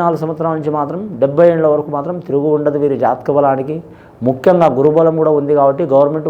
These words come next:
ఉద్యోగస్తులకు కలిసి వచ్చే అవకాశం ఉంది, అధికార యోగం ఉంటుంది, వారు అనుకున్నది సాధించే అవకాశం ఉంటుంది. వారు ఎంత పెద్ద అధికారులైనా సరే, అధికారుల ముందర ఈ అధికారం ఉన్నవారు, అంటే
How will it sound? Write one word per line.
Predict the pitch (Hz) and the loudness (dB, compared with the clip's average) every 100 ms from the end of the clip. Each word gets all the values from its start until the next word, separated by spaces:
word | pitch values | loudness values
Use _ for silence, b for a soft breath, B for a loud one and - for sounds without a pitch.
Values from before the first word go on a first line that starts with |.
| 123 | -4
ఉద్యోగస్తులకు | 123 151 151 147 151 139 - | 2 2 2 0 -2 -2 -2
కలిసి | 131 - | -6 -4
వచ్చే | 143 - 127 | -2 0 0
అవకాశం | 131 143 135 131 | 2 0 0 -4
ఉంది, | 135 151 170 - B B 127 | -4 -4 -6 -10 B B -2
అధికార | 143 156 165 151 127 | 2 4 4 4 4
యోగం | 135 147 147 | 2 0 0
ఉంటుంది, | 139 139 151 | -4 -2 2
వారు | 143 123 | 2 2
అనుకున్నది | 131 131 160 156 139 | 0 -2 -2 0 0
సాధించే | 123 139 143 139 | -2 -2 -2 0
అవకాశం | 131 135 131 135 131 | 0 0 0 -2 -4
ఉంటుంది. | 131 139 156 - B B 135 | -2 -4 -4 -10 B B 2
వారు | 143 135 | 4 4
ఎంత | 151 156 | 2 0
పెద్ద | 156 147 143 | -2 2 2
అధికారులైనా | 131 151 156 156 151 147 - | 2 2 2 4 2 0 -4
సరే, | 143 165 190 113 | -4 -4 -4 -2
అధికారుల | 139 156 156 151 143 | -2 2 2 0 -4
ముందర | 139 151 165 151 | -4 -2 0 0
ఈ | 123 113 B B B B - | -2 -6 B B B B -8
అధికారం | 127 143 160 160 147 | 0 4 4 4 2
ఉన్నవారు, | 147 147 139 | 2 2 2
అంటే | 127 | 0